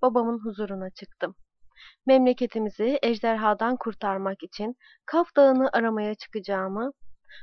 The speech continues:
Anka'yı bulup bu sorunun cevabını öğreneceğimi söyledim.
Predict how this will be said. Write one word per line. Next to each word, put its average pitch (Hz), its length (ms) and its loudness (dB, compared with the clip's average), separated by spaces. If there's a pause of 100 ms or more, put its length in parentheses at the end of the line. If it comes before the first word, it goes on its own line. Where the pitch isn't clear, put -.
(120)
Anka'yı 233 580 2
bulup 214 280 0 (260)
bu 339 60 2
sorunun 262 420 2
cevabını 214 760 0
öğreneceğimi 233 760 2
söyledim. 190 600 -6